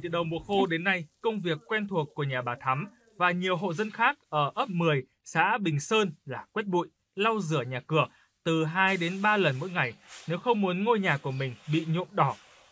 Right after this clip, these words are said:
Buổi sáng là thời gian ít bụi nhất nên bà Thắm phải tranh thủ phơi quần áo,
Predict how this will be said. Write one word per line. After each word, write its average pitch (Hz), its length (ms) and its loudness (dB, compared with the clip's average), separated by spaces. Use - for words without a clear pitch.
Buổi 190 120 6
sáng 196 360 6
là 254 140 2
thời 226 100 -2
gian 226 180 2
ít 254 100 -4
bụi 214 200 -2
nhất 220 200 4
nên 165 280 -2
bà 143 220 4
Thắm 135 340 0
phải 139 160 0
tranh 202 240 -2
thủ 196 120 0
phơi 190 160 0
quần 135 120 -6
áo, 127 240 2